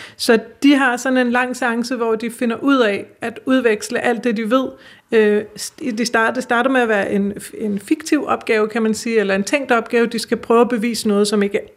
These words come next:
ikke er sandt, at månen er levende. Men, mm, efterhånden samler de så meget bevisførelse, at de finder ud af, at der slet ikke er nogen tvivl om, at månen er levende.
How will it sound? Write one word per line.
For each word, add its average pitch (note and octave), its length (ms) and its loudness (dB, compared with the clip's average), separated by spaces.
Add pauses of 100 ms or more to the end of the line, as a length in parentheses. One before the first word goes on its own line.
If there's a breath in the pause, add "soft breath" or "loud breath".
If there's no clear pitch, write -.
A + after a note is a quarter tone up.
(400)
ikke A#3 200 0
er A3+ 60 0
sandt, - 420 -4 (220)
at A3 140 0
månen G#3 280 6
er G#3+ 40 6
levende. F3+ 340 -2 (380 loud breath)
Men, A3 420 4
mm, A3 360 0 (100)
efterhånden B3 460 2
samler A#3 320 2
de A#3+ 120 -2
så A#3 80 -4
meget G#3 200 2
bevisførelse, A3+ 760 -2
at G#3 160 -2
de G#3 40 -8
finder A3 180 0
ud G#3 60 2
af, G3 120 0
at F#3+ 400 -8
der G3+ 80 2
slet G#3+ 240 0
ikke G3 100 2
er G3 40 2
nogen G3 160 2
tvivl D#4+ 360 2
om, F3 100 -4 (200)
at - 160 -6
månen F#3+ 280 0
er A3+ 200 0
levende. G3 340 -2